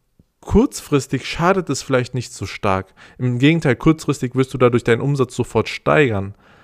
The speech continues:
Aber erstens, deine Marge leidet, das heißt, du wirst nicht so viel Gewinn machen.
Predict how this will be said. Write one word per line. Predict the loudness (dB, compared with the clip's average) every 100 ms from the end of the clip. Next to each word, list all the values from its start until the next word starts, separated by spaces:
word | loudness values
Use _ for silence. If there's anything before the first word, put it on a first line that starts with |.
| _ _ _ _ _ _ _ _ _
Aber | 0 2 2
erstens, | 2 -2 -2 0
deine | 0 4
Marge | 4 4 4
leidet, | 4 2 2
das | 0 0
heißt, | -2
du | -2
wirst | -4
nicht | -4
so | -4
viel | -2 0
Gewinn | 0 0
machen. | 0 -2 -4